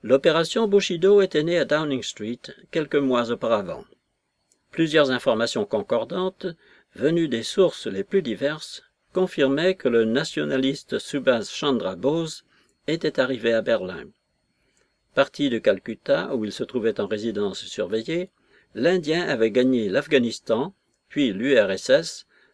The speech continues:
avant de rejoindre l'Allemagne au début d'avril mille neuf cent quarante et un. Il y compta bientôt un allié de choix, Joachim von Ribbentrop, l'ancien ambassadeur d'Allemagne à Londres, devenu ministre des Affaires étrangères.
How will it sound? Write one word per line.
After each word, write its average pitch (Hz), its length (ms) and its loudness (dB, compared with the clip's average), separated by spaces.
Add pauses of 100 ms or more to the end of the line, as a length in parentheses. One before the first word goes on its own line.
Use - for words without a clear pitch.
(120)
avant 160 220 2
de 139 80 2
rejoindre 127 520 2
l'Allemagne 113 680 0
au 131 120 -2
début 120 280 -2
d'avril 110 380 -2
mille 107 140 -4
neuf 104 140 -4
cent 117 140 -6
quarante - 360 -6
et 92 140 0
un. - 160 -10 (1500)
Il 160 140 2
y 185 80 2
compta 180 380 4
bientôt 143 520 2
un 120 140 0
allié 135 300 -2
de 123 120 -6
choix, 90 460 -6 (440)
Joachim 147 540 2
von 135 300 4
Ribbentrop, 135 720 0 (600)
l'ancien 127 460 0
ambassadeur 131 680 2
d'Allemagne 117 500 0
à 87 60 -8
Londres, 160 560 0 (160)
devenu 151 380 0
ministre 139 540 0
des 117 200 -2
Affaires 107 320 -2
étrangères. 92 760 -8